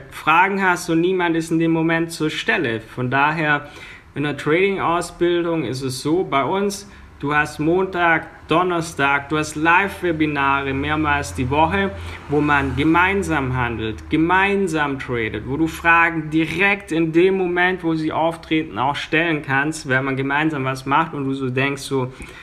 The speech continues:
„Moment, hier habe ich eine Frage“, und kannst die direkt stellen. Oder du handelst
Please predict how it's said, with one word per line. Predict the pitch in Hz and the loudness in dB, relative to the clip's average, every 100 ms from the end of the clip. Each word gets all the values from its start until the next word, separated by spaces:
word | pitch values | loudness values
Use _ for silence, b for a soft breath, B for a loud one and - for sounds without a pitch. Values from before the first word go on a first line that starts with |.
| B - - | B -20 -4
„Moment, | 131 147 147 139 | 0 2 0 -2
hier | - 170 | 0 0
habe | 160 165 | 2 0
ich | 156 | -2
eine | 143 | -6
Frage“, | 135 - 151 147 123 | -8 0 2 4 2
und | 127 | -2
kannst | 143 139 - | -4 -6 -8
die | |
direkt | 135 139 147 151 | -6 -2 0 -2
stellen. | - - 113 107 110 B B B | -4 -6 -4 -4 -6 B B B
Oder | 160 165 170 | 2 4 2
du | 156 151 | -2 0
handelst | 156 170 196 196 190 | 0 2 2 0 -4